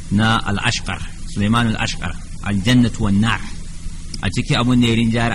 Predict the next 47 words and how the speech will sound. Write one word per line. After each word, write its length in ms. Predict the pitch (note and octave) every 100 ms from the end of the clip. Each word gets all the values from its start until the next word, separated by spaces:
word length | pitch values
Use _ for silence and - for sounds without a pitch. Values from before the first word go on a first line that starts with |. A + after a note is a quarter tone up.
| B2
Allah 220 | A#2+ A2
Ta'ala 320 | G2+ G#2+ A2+
shi 140 | G#2 A2+
ya 80 | A2+
san 240 | A#2 A#2 G#2 - - - - - -
kowanne 380 | - B2 A2 A2
a 80 | G2
ina 240 | F#2 G2
yake. 320 | F#2+ - - -
Amma 240 | F#2 G#2+ A#2
dai 160 | A2+
ita 140 | A#2+ D3
aljanna 400 | A2 A2 A#2+ A2+
an 160 | A2+ A2+
fi 180 | -
rinjayar 460 | A#2+ B2+ A#2 C3 C3
da 120 | A#2+
cewa 280 | - A#2 G#2
tana 240 | G#2+ G2+
sama. 240 | F2 F2+ F2+ - - - - - - -
Wuta 180 | A2+ B2
kuma 220 | B2+ C3 A#2+
wallahu 320 | A#2+ B2+ A2 A2+
a'lam 320 | C#3+ D3 B2+ A2 -
a 60 | A2
ina 160 | G#2+ G#2+
take. 280 | G#2 G2 -
Saboda 400 | - A#2+ A2+ G#2+
akwai 180 | A2 D#3
hadisan 420 | C#3+ A#2 A2+ D3
da 60 | A#2+
suke 240 | B2+ B2+
nuna 320 | B2 D#3 C#3 - - - -
kamar 260 | C#3+ D3 E3+
ba 80 | D3 A2+
a 120 | A#2+
hakan 180 | A2+ G2+
bane. 180 | G2+ E2+ - - - - -
Domin 220 | A#2 C3+ F#3
yanzu 180 | D#3+
wannan 260 | D#3+ E3 D3+
mun 160 | C#3+ D3
ce 100 | C3+
manzo 200 | B2 C#3+
Allah 180 | E3+
sallama 520 | C3+ A#2+ C#3 C3 A2 F2+ - - - - - - - - - - -
an 100 | C3